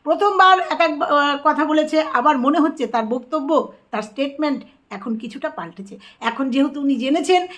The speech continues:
যে টিনুর বাচ্চা আছে, ওর, আহ, বরের সাথে ডিভোর্স হতে চলেছে। "কিরে টিনু, এটা কে বোঝালো গিয়ে ওনাকে? কার সাথে গিয়ে এই সমস্ত মিট-, মানে মিটমাট করে আসলি? এইবার তো এগ্রিমেন্ট দেখাতেই পারবি, এইবার যার সাথে যেভাবে এগ্রিমেন্ট হয়েছে।"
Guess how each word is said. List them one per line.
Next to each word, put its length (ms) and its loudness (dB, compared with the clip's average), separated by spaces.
যে 160 -4
টিনুর 280 -2
বাচ্চা 420 4
আছে, 340 0
ওর, 340 -2
আহ, 140 2
বরের 260 -2
সাথে 260 -2
ডিভোর্স 420 2
হতে 180 -4
চলেছে। 320 -4
"কিরে 260 -2
টিনু, 560 4
এটা 120 2
কে 260 2
বোঝালো 400 4
গিয়ে 200 2
ওনাকে? 580 2
কার 140 2
সাথে 260 -4
গিয়ে 380 2
এই 100 2
সমস্ত 380 0
মিট-, 380 2
মানে 300 2
মিটমাট 440 2
করে 140 4
আসলি? 480 2
এইবার 300 2
তো 260 8
এগ্রিমেন্ট 400 0
দেখাতেই 340 0
পারবি, 400 -4
এইবার 400 2
যার 160 0
সাথে 280 -2
যেভাবে 340 0
এগ্রিমেন্ট 540 0
হয়েছে।" 340 0